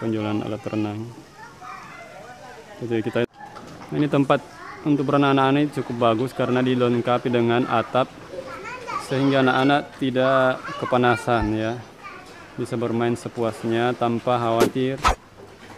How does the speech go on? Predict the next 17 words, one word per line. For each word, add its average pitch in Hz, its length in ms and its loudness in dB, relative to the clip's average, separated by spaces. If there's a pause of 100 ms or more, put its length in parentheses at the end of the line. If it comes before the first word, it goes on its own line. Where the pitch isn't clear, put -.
kulitnya 143 320 4
terpanggang, 110 640 0 (320)
ya, 107 160 -4
Masya 104 400 -6
Allah. 101 260 -6 (1700)
Dibandingkan 107 480 -4
dengan, 107 560 -2
eh, 107 400 0
di 107 160 0
sana 110 240 0
yang 107 240 -2
tidak 110 240 -2
ada, 117 240 0 (960)
tidak 113 240 0
ada 120 100 2 (140)
kanopinya, 117 800 4
ya. 113 160 -2